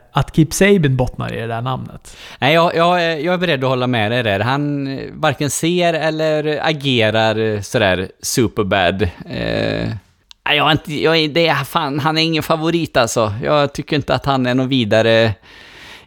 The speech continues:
Speaker 2: i ringen heller, eh, så. Men, eh, jag har inte sett supermånga matcher med honom å andra sidan, så att man kanske får ge han en chans, men... Eh, mm. N-, någonting här, eh,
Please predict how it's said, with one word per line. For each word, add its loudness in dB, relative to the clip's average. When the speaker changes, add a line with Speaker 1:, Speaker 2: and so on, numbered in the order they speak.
Speaker 2:
i 4
ringen 4
heller, 0
eh, 0
så. -2
Men, -2
eh, -2
jag -2
har 0
inte -2
sett 0
supermånga 0
matcher 0
med 2
honom -2
å -2
andra 4
sidan, 0
så -2
att -8
man -2
kanske -6
får -2
ge 4
han 2
en 0
chans, 2
men... 2
Eh, 0
mm. 6
N-, 0
någonting 2
här, 4
eh, 0